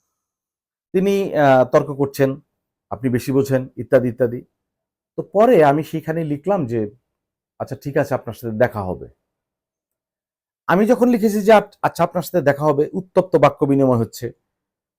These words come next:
তখন উনি আমাকে আনফ্রেন্ড করলেন। এবং আনফ্রেন্ড করে তিনি তার পোস্টের কমেন্টটা, পাবলিক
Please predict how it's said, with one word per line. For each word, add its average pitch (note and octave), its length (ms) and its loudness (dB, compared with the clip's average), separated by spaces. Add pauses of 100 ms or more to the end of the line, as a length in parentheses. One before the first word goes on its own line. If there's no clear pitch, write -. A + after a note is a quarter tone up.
(140)
তখন G#3 240 2
উনি A#3+ 140 2
আমাকে A#3 200 2
আনফ্রেন্ড C3 420 0
করলেন। D2 340 -8 (320)
এবং D#3 200 -4 (100)
আনফ্রেন্ড G3+ 480 0
করে E3 240 2
তিনি E3+ 260 -4
তার F3+ 220 2 (340)
পোস্টের F3+ 440 -4
কমেন্টটা, E3 680 2 (760)
পাবলিক F3+ 520 2